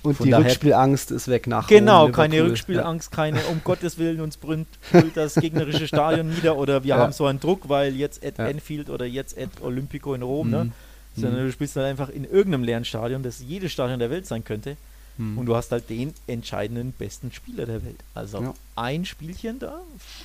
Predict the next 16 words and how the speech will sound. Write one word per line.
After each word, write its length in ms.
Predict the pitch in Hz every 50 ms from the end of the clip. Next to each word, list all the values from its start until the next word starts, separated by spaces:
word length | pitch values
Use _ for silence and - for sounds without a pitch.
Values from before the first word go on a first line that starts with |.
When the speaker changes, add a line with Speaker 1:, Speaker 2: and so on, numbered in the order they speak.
| - - - -
Speaker 2:
aus 260 | - 131 147 151 - - -
F 140 | - 143 -
C 80 | -
Barcelonas 520 | - 135 151 147 147 135 131 - - 165 -
Sicht 160 | - - -
kann 120 | - 143
man 120 | 147 151 156
sagen, 280 | 151 156 160 185 190 151 -
hm, 100 | 208 277 427 480 - - - - - - - - - -
so 280 | - - - 147 131 123
Speaker 1:
Hm. 100 | 123 127
Speaker 2:
schlecht 380 | - - 165 175 170 - -
ist 220 | - 202 - - 226
das 100 | 208 -
vielleicht 360 | - 214 214 220 220 - -
nicht. 160 | 214 196 -